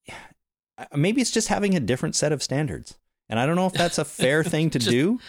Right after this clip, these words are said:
Speaker 1: but it
Speaker 2: you know,
Speaker 1: is what
Speaker 2: life
Speaker 1: it is.
Speaker 2: is not bad if you can lower your standards enough.
Speaker 1: Yeah, anything can seem great then.
Speaker 2: Yeah, if you, if you lower your standards and, uh, just accept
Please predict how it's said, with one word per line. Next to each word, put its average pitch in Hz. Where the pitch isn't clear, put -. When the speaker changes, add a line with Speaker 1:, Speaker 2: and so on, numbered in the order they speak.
Speaker 1:
but 120
it 139
Speaker 2:
you -
know, 190
Speaker 1:
is 220
what 170
Speaker 2:
life 233
Speaker 1:
it -
is. 262
Speaker 2:
is -
not 220
bad 160
if 120
you 120
can 110
lower 117
your 127
standards 110
enough. 90
Speaker 1:
Yeah, 113
anything 120
can 95
seem 90
great 90
then. 85
Speaker 2:
Yeah, 127
if -
you, 180
if -
you 135
lower 151
your 196
standards 151
and, 110
uh, 107
just 113
accept 131